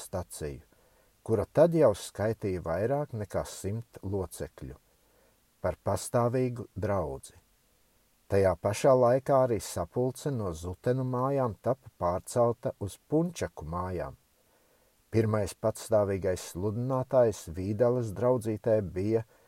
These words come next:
Hermansons – kurš vienu gadu šis sabijis pārcēlās uz Talsu draudzi, kur ar laiku bija izvē-, izcēlusies no Pūņu ciemā noturētām sapulcēm.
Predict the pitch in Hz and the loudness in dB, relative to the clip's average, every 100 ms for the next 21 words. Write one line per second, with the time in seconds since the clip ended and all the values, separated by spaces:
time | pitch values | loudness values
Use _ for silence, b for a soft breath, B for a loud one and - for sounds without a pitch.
0 | b b b b - 147 147 98 76 - | b b b b 2 4 4 -4 -6 -4
1 | 78 64 - - _ _ _ - 80 - | -4 -4 -12 -20 _ _ _ -10 -8 -10
2 | 80 110 151 131 85 107 120 - 82 - | -4 -2 0 -2 0 -2 -2 -8 -12 -6
3 | 113 135 143 143 123 - b b b b | 0 2 2 0 -2 -8 b b b b
4 | _ 104 123 - - 135 123 113 - 95 | _ 0 0 0 6 8 8 6 2 -10
5 | - - 80 90 107 - 113 123 131 135 | -8 0 2 2 0 -6 0 4 4 2
6 | 131 131 b b b - 113 101 92 82 | -2 -10 b b b -2 2 2 0 0
7 | 101 139 165 110 92 101 104 113 107 104 | 4 4 2 -6 -4 -4 -4 -2 2 2
8 | - - 117 - - 107 92 - 95 90 | 0 -4 -4 -2 4 4 2 -2 -4 -4
9 | - 78 - 110 131 143 - - 98 104 | -6 -8 -4 -2 0 -2 -8 -4 -2 -2
10 | 95 85 85 - 95 92 90 87 80 - | -4 -6 -8 -8 -4 -2 -2 -8 -8 -8
11 | 82 90 71 - 67 65 | -8 -8 -10 -6 -8 -8